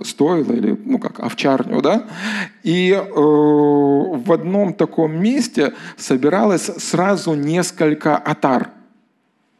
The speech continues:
То есть туда собиралось сразу несколько пастырей, которые приводили туда своих овец.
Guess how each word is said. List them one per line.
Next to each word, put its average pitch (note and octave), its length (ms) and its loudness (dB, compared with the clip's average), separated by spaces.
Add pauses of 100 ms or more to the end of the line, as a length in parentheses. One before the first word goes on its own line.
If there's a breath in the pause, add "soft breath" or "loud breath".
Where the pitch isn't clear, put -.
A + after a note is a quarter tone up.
(420 soft breath)
То D#3 100 4
есть - 280 -4
туда - 240 2
собиралось F3 500 2
сразу F3 480 0
несколько D#3 500 -2
пастырей, D#3+ 560 2
которые D3+ 440 2
приводили C3+ 600 2
туда C3+ 320 0
своих C3+ 400 0
овец. C#3 360 -2